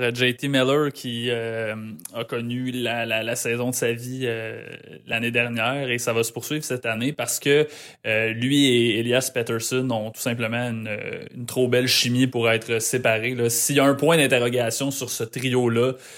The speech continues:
c'est l'identité de l'ailier droit. Est-ce que ça va être, euh, est-ce que ça va être Brock Boeser? Est-ce que ça va être Jake Virtanen ? C'est plutôt ça, euh, que les Poolers doivent se, se, se poser comme question parce que du côté de J T Miller, c'est certain,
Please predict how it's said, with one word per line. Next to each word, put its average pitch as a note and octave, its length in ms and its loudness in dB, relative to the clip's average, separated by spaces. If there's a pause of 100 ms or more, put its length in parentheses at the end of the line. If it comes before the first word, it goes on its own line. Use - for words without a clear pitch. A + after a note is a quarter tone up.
(160)
c'est A#2 240 2
l'identité A#2+ 640 2
de A#2+ 60 0
l'ailier A2+ 280 4
droit. A2+ 280 4
Est-ce A#2 140 2
que A#2+ 60 -2
ça A2+ 200 0
va A2+ 160 2
être, A#2+ 180 -2
euh, A2 240 0
est-ce - 80 -6
que - 80 -12
ça A#2+ 80 0
va A#2 60 0
être A2+ 120 -4
Brock A#2+ 240 2
Boeser? B2 360 2
Est-ce C3 100 -4
que - 60 -8
ça A2+ 100 2
va A2+ 100 2
être A2+ 140 -4
Jake A#2+ 200 0
Virtanen ? A#2 640 2
C'est B2 220 -4
plutôt C#3 360 -2
ça, C#3 340 4 (420)
euh, A2+ 200 4
que B2 100 0
les A#2+ 180 4
Poolers B2+ 300 2
doivent B2 160 4
se, A#2 320 4
se, A2+ 240 0
se A#2 160 2
poser A#2+ 360 2
comme A#2+ 200 0
question B2 400 0
parce A#2 180 0
que A2+ 80 -2
du G#2+ 140 -4
côté B2 280 -2
de B2+ 60 -2
J A#2 180 0
T A#2 120 -4
Miller, A2 240 -2 (160)
c'est A#2 160 -6
certain, A#2 540 0